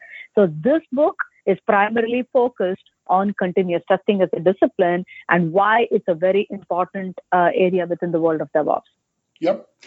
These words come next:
Speaker 2: Now, Aruna, though, you hear it in your voice when I'm speaking, you know, when you're speaking to our audience here. It, it comes through loud and clear.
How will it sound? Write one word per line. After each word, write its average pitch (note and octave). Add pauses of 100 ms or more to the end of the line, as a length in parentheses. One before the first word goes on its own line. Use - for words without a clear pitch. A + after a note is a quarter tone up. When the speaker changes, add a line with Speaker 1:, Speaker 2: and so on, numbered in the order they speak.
(280)
Speaker 2:
Now, A3
Aruna, A3
though, G3 (160)
you F#3
hear A#3+
it G#3+
in G3+
your F#3
voice E3
when C#3
I'm C3
speaking, C#3
you C3+
know, C3
when B2+
you're C3
speaking C3
to C#3
our B2+
audience B2
here. B2+ (1200)
It, D3+
it -
comes E3+
through D#3+
loud D3
and A#2+
clear. C#3+